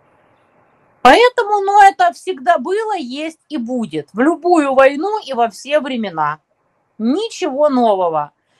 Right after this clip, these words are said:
Конечно, в Великую Отечественную элиты показывали пример, и их дети воевали наравне. И Сталин отказался своего сына менять,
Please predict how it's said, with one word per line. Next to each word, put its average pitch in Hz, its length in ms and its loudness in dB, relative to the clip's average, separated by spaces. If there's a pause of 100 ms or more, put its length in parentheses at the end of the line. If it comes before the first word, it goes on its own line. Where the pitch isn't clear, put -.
(120)
Конечно, 339 540 -4
в 254 40 -8
Великую 302 480 0
Отечественную 240 800 -6
элиты 262 260 -4
показывали 214 720 0
пример, 339 520 -4
и 226 200 -8
их 196 120 -12
дети 370 300 -8
воевали 302 600 0
наравне. 254 680 -2 (540)
И 226 80 -12
Сталин 349 480 0
отказался 302 720 0
своего 277 400 -8
сына 269 400 -8
менять, 247 520 -4